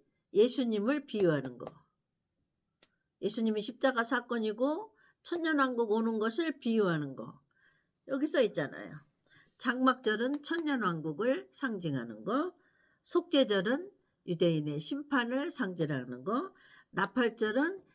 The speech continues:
이방인의 신랑 예수를 맞는 거를, 신랑과 결혼하는 것을 상징하고 비유하는 거, 오순절은 이방인에게 육체 성령 받는 거를 상징하는 거,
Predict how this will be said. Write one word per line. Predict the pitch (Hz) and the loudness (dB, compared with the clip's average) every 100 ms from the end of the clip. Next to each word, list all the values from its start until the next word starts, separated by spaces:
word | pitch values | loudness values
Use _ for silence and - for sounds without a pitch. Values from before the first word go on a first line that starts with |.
| _ _ | _ _
이방인의 | 214 233 220 226 214 202 196 190 180 - _ _ | -2 0 2 2 2 0 -2 -2 -2 -6 _ _
신랑 | - 302 294 269 233 | -6 0 0 0 0
예수를 | 202 214 190 175 | -2 -2 0 0
맞는 | 165 196 247 254 | 0 0 -2 0
거를, | 240 254 330 415 - _ _ _ _ _ _ | 0 0 -2 -4 -10 _ _ _ _ _ _
신랑과 | - - 285 247 202 190 | -14 -6 0 0 0 -2
결혼하는 | 185 240 269 262 254 240 226 | 0 0 2 2 0 -2 -4
것을 | 247 320 359 415 - _ _ _ - | -4 -2 -2 -2 -8 _ _ _ -8
상징하고 | - 254 240 180 151 139 208 240 | -4 -4 -2 -2 0 -2 -4 -2
비유하는 | - 247 233 214 185 175 | -2 2 2 0 -2 -2
거, | 185 277 330 - - - | 0 0 -2 -8 -20 -2
오순절은 | 202 269 285 254 220 214 247 339 415 - _ _ _ | 2 4 2 -2 0 0 0 -2 -4 -16 _ _ _
이방인에게 | - 226 214 202 190 180 170 156 160 180 | -2 0 2 2 0 0 0 2 0 0
육체 | 254 - 302 262 | -2 -2 4 6
성령 | 262 277 254 240 220 | 6 0 -2 -2 -2
받는 | 208 180 180 175 | -2 -2 -2 0
거를 | 160 185 311 370 - _ _ _ _ | 0 2 0 -2 -8 _ _ _ _
상징하는 | - - 262 208 170 147 139 139 | -8 -4 -2 0 0 0 -2 -2
거, | 233 294 370 | -2 -2 -4